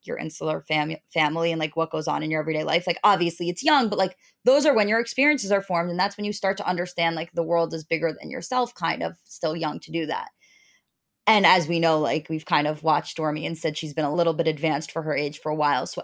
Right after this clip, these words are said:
I was just watching that and wondering, like, listen, obviously you don't know the extent of who your mom is. You may not even understand the extent of who your family is. But if you could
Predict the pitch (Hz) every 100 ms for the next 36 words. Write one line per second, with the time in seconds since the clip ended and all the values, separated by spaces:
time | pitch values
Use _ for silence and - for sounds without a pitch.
0 | - 196 190 - 269 277 185 196 - 165
1 | 143 165 165 160 139 135 170 - _ _
2 | _ - 165 165 - - 185 185 196 -
3 | 170 165 160 160 143 156 151 156 - -
4 | 147 165 165 - 156 156 151 151 139 156
5 | 131 170 170 165 160 160 160 160 160 156
6 | 160 - 151 151 156 147 151 - 160 104
7 | - 73 156 80 117 214 220 - _ _
8 | _ _ 196 196 190 196 208